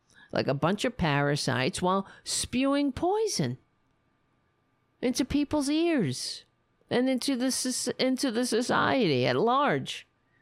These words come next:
Forget coming together in a crisis. They wouldn't do a fucking thing. They wouldn't pull a hair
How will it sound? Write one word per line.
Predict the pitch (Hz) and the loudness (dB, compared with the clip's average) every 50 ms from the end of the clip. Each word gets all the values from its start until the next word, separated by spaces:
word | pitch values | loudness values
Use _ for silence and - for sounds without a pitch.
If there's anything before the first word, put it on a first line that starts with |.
| _ _ _ _ _ - | _ _ _ _ _ -16
Forget | - - 262 254 254 294 330 330 - - - - _ - - - 180 165 | -8 -4 -2 0 2 2 2 0 -2 -6 -12 -18 _ -14 -8 -6 -6 -4
coming | - 185 196 220 233 226 226 220 190 | -2 0 2 2 2 4 2 2 2
together | - - 190 165 175 185 202 220 220 208 190 | 2 0 2 2 2 2 2 2 2 2 2
in | 185 170 | 2 2
a | 156 139 | 0 0
crisis. | - - 156 156 180 240 302 285 - - 131 120 143 - - - - - - - _ _ _ _ _ _ _ _ _ _ _ _ _ _ _ _ _ _ _ _ _ _ _ _ _ - _ - | -2 -2 0 0 2 2 0 -2 -2 -2 0 0 0 -2 -4 -10 -14 -16 -20 -20 _ _ _ _ _ _ _ _ _ _ _ _ _ _ _ _ _ _ _ _ _ _ _ _ _ -20 _ -2
They | 240 277 | 0 2
wouldn't | 311 349 359 311 262 | 2 2 2 2 2
do | 294 302 277 | 2 2 0
a | 254 | 0
fucking | - - 294 294 294 - 302 294 - | 0 0 -2 -2 0 0 -2 -4 -2
thing. | - 381 415 330 | -2 -2 0 0
They | 240 220 | 0 0
wouldn't | 240 294 320 131 117 - | 2 2 0 0 0 0
pull | - 294 262 285 269 269 | 0 2 2 4 2 2
a | 277 | 2
hair | 262 277 285 330 392 415 330 170 147 | 2 2 2 2 2 0 0 -2 -2